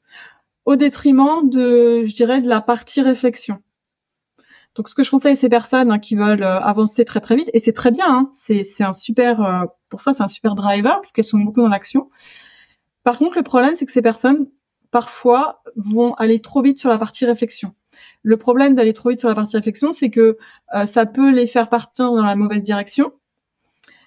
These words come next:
Euh, ce sont aussi des personnes qui ont tendance à s'éparpiller très facilement. Donc, ce que je, ce que je conseille à ces personnes, c'est de quand même se réserver dans le, dans le temps qu'elles ont décidé de consacrer à leur projet,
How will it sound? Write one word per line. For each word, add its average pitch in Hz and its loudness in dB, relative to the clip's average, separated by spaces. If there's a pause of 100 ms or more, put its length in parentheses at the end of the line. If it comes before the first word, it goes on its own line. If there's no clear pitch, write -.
(220)
Euh, 214 0
ce 208 -6
sont 277 2
aussi 277 0
des 302 0
personnes 285 -2
qui 254 -4
ont 226 2
tendance 254 2
à 269 -2
s'éparpiller 247 0
très 277 -2
facilement. 233 -2 (1600)
Donc, 220 0
ce - -16
que 285 0
je, 233 2
ce 214 -8
que 247 -6
je - -12
conseille 240 0
à 220 -2
ces 220 -2
personnes, 247 -2
c'est 208 -4 (720)
de 214 -8
quand 247 0
même 302 0
se - -6
réserver 240 2
dans 208 0
le, 190 -6
dans 202 -6
le 196 -4
temps 254 2
qu'elles 208 -4
ont 202 -6
décidé 220 0
de 226 -4
consacrer 233 0
à 220 0
leur 196 -6
projet, 202 -6